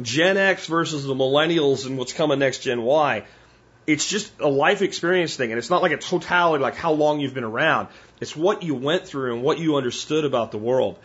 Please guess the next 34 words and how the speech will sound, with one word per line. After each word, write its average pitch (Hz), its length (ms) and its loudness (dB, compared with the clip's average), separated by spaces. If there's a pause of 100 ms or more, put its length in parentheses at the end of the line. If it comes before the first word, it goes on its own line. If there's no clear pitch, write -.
(420)
And 147 120 2
if 147 120 -2
you're 208 140 2
in 190 60 2
a 151 40 0
younger 170 320 2
generation, 170 640 0
I 143 140 2
think 175 340 -2
that 156 200 0
a 131 40 2
lot 131 320 4
of 170 80 0
stuff 147 300 -2
could 120 180 -4
benefit 123 420 2
you 95 280 -4 (760)
to 143 140 0
understanding 160 520 2
how 135 240 4
your 123 160 -2
prior 147 300 2
generations 123 640 0
feel, 135 480 2 (640)
um, 117 340 4
as 139 240 2
to 156 260 -2
what 139 400 0
World 139 340 2
War 135 180 4
Three 131 200 -2
would 113 140 -4
be 113 100 -4
like. 113 320 2